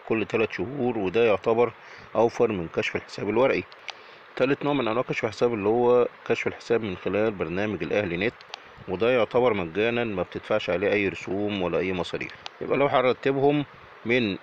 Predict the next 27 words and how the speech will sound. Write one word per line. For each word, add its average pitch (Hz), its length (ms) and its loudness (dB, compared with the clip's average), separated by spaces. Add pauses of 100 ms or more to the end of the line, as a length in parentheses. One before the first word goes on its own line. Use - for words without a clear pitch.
ال-، 90 640 -2 (880)
ال-، 85 500 -6
المصاريف 98 640 -2
الأعلى 90 520 2
فالأوفر 92 580 0
الأرخص، 120 520 -2
كشف - 240 -4
الحساب 95 280 -2
الورقي 95 360 2
نمرة 85 220 -4
واحد، 110 340 0 (680)
ستين 101 360 -6
جنيه 98 160 -2
كل 95 200 -2
تلات 95 240 0
شهور، 113 480 0 (140)
ميتين 104 280 -2
وأربعين 90 320 -2
جنيه 87 160 -4
في - 60 -8
السنة. 131 360 -2 (600)
كشف 131 220 0
الحساب 110 420 0
التاني 113 400 0
اللي 95 140 0
هو 113 100 4
الإلكتروني 104 800 -2